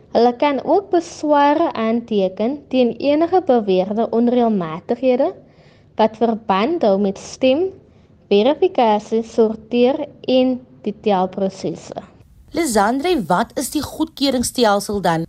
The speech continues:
Speaker 2: om as 'n spesiale kiezer 'n stem te plaas?
Speaker 1: Na proklamasiedag sal die O V K 'n verkiesingsrooster publiseer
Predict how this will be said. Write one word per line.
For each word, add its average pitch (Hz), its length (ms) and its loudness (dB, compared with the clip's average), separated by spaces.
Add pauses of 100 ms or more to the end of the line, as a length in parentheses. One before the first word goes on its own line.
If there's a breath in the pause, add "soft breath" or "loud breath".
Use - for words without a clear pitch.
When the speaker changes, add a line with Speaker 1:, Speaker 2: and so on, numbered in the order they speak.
(140)
Speaker 2:
om 220 240 0
as - 340 -4 (160)
'n 220 60 0
spesiale 214 600 0
kiezer 233 400 -4
'n 208 80 -4
stem 220 400 -4
te 226 100 -4
plaas? - 680 -6 (360)
Speaker 1:
Na 226 540 2 (280)
proklamasiedag 208 1200 -2
sal 226 280 0
die 226 140 -6
O 240 120 0
V 311 220 0
K 339 140 -6 (260)
'n 226 80 -8
verkiesingsrooster 220 1160 -2 (120)
publiseer 220 760 -2